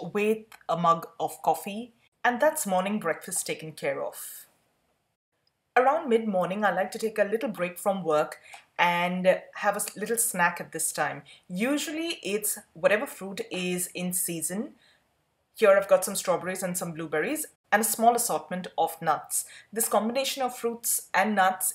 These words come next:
is extremely healthy and keeps you going till lunchtime.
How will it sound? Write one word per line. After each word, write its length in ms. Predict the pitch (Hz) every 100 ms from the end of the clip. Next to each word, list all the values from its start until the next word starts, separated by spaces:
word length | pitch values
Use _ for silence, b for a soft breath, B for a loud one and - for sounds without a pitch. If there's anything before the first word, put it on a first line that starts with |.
| -
is 180 | 208 208
extremely 500 | - - 233 240 220
healthy 520 | 175 151 196 190 -
and 340 | 170 170 175
keeps 260 | 214 196 -
you 60 |
going 380 | 160 170 170 175
till 160 | 175 160 160
lunchtime. 680 | 151 151 - - 123 -